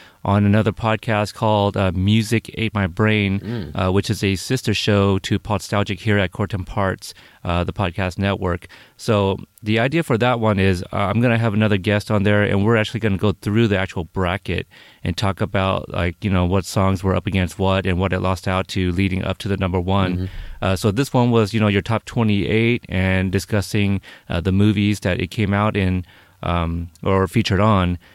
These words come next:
Speaker 1: And then the, the other episode will be very similar, just kinda breaking down the bracket a little bit more and just kinda giving our opinions, um, as to, like, how the votes went.
Speaker 2: Mm-hmm.
Speaker 1: So, um, so Wes, I wanna thank you again for joining me, man. This was a lot of fun, and thank you for the idea for even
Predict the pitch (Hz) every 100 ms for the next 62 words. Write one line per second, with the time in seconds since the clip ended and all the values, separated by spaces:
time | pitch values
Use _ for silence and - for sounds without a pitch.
0 | _ 85 90 90 101 95 101 98 - 113
1 | 101 120 117 101 104 - 110 101 107 90
2 | 104 92 139 151 127 120 113 107 110 -
3 | 117 107 107 101 101 104 92 95 92 -
4 | 98 95 95 95 95 95 98 90 87 -
5 | - _ - 92 92 87 98 - 113 101
6 | 95 104 101 104 95 104 92 95 95 98
7 | - 82 92 90 - - 95 - 104 92
8 | 92 92 - - 90 - 90 98 92 85
9 | 92 - - 90 87 87 - _ - 101
10 | 90 - - 98 98 101 107 101 104 -
11 | 117 135 139 135 123 143 135 113 123 131
12 | 110 98 117 123 104 98 101 101 113 113
13 | 101 104 107 - 110 113 110 95 104 -
14 | 113 113 104 101 101 95 107 - 101 95
15 | 101 98